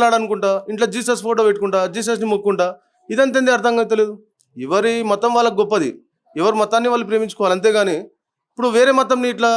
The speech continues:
ప్రేరేపించడం తప్పు. ఇంకొకటి ఏంటంటే దీనికి first of all permission డిఓ గారు ఎట్టిచ్చిందో నాకు అర్థం కాదు. కింద, కింద షాప్స్ ఉన్నాయి, ఫస్ట్ ఫ్లోర్లో స్కూల్ ఉంది, దీనికి పర్మిషన్ ఎట్లా వచ్చిందో తెలియదు.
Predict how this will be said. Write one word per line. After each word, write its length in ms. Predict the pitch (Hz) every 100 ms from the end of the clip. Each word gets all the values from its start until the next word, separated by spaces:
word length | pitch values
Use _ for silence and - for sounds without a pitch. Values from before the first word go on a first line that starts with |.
| 220
ప్రేరేపించడం 500 | 220 226 226 214 226 220
తప్పు. 200 | 196 180 180 156 _ _ _ _
ఇంకొకటి 300 | 220 240 233
ఏంటంటే 220 | 240 233 240
దీనికి 180 | 240 196
first 180 | 208 202 233
of 60 | 233
all 100 | 226 233 _ -
permission 440 | 190 233 240 247 240 240 185
డిఓ 180 | 233 233
గారు 120 | 226 220
ఎట్టిచ్చిందో 300 | 226 226 226
నాకు 100 | 202 190
అర్థం 160 | 185 180
కాదు. 140 | 151 -
కింద, 180 | 214 226 226 220 - _ _ _
కింద 140 | 214 233 208
షాప్స్ 220 | 208 214
ఉన్నాయి, 180 | 185 131 - _ _ _ -
ఫస్ట్ 180 | 196 220
ఫ్లోర్లో 260 | 240 247 247 240 - -
స్కూల్ 200 | 226 214
ఉంది, 160 | 147 127 - _ _
దీనికి 180 | 196 220 208
పర్మిషన్ 320 | 208 226 226
ఎట్లా 120 | 202
వచ్చిందో 240 | 220 220 196
తెలియదు. 240 | 185 151